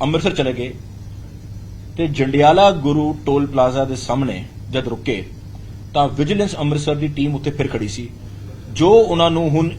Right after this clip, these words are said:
ਇੱਕ ਸੌ ਸੱਠ ਸੀ ਆਰ ਪੀ ਸੀ ਓਬਲੀਕ ਵਨ ਸੈਵਨਟੀ ਨਾਈਨ ਬੀ ਐਨ ਐਸ ਐਸ ਦਾ ਨੋਟਿਸ ਦੇ ਰਹੀ ਹੈ ਬੈਕਡੇਟ ਦਾ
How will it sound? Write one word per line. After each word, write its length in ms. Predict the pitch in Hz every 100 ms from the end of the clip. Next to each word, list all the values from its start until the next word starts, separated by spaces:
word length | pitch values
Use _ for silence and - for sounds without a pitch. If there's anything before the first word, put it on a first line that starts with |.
| -
ਇੱਕ 140 | 151
ਸੌ 140 | - 160
ਸੱਠ 300 | - 170 -
ਸੀ 180 | -
ਆਰ 120 | 143 135
ਪੀ 140 | 139
ਸੀ 180 | 135 156
ਓਬਲੀਕ 380 | 143 135 147 123
ਵਨ 180 | 123 156
ਸੈਵਨਟੀ 360 | 160 143 135 135
ਨਾਈਨ 260 | 131 131
ਬੀ 200 | 123 123 135
ਐਨ 100 | 135
ਐਸ 140 | 139
ਐਸ 100 | 131
ਦਾ 80 | 135
ਨੋਟਿਸ 280 | 120 113 151
ਦੇ 140 | 123
ਰਹੀ 140 | 120 131
ਹੈ 60 |
ਬੈਕਡੇਟ 420 | 120 120 117 110
ਦਾ 180 | 101 107